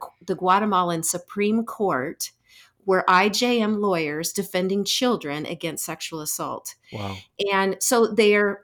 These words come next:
Speaker 1: they set precedent. They don't just rescue. They also work in,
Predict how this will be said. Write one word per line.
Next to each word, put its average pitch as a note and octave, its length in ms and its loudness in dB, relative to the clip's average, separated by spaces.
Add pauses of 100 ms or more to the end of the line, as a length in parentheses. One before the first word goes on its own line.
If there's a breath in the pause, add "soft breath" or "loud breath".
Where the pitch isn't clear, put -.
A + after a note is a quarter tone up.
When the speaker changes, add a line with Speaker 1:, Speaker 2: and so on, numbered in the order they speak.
(140)
Speaker 1:
they G#3 140 4
set - 340 0
precedent. C4 640 0
They F#3+ 160 2
don't G#3 320 0
just G#3+ 400 -2
rescue. D#3+ 600 -2
They F3 220 -4
also F3+ 420 -2
work F3 480 -2 (320 soft breath)
in, F3+ 440 0